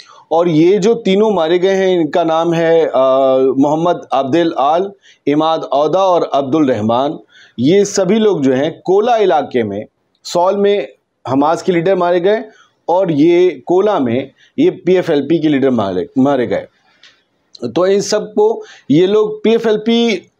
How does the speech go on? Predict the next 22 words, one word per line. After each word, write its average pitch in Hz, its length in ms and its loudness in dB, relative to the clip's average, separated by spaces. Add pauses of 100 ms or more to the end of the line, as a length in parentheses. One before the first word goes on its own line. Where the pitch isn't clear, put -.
(180)
का 196 100 0
मतलब 175 380 0
क्या 165 180 -2
है 160 120 2
वो 175 140 -2
मैं 170 100 0
आपको 151 260 -2
बता 131 280 0
दूं, 165 180 0
Liberation 147 520 0
of 170 100 0 (160)
Palestine, 143 540 -2 (360)
अ, 147 140 2
फ-, 156 160 -4
अ, 156 340 2
Popular 180 480 -2 (100)
Front 180 200 -2
for 165 400 -6
the 165 120 -2
Liberation 143 420 -2
of 147 120 -2
Palestine। 104 540 -4